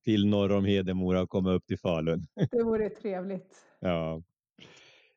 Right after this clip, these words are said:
Speaker 1: Jättestort tack för att jag fick prata med dig. Det var väldigt fascinerande att höra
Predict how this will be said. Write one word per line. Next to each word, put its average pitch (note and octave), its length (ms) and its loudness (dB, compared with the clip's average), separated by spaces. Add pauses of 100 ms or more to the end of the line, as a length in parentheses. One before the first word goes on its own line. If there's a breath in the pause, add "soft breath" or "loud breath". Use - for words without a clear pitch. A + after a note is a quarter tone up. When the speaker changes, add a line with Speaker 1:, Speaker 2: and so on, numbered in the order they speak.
(120)
Speaker 1:
Jättestort A2 1000 -2
tack G2 260 -2
för - 80 -6
att F2 100 -6
jag F#2 80 -2
fick - 100 -12
prata F2+ 360 -2
med E2+ 140 -2
dig. E2 60 0
Det E2+ 60 0
var F2 480 -4
väldigt A2+ 340 0
fascinerande G2 880 -2
att E2+ 220 -6
höra F2+ 540 -2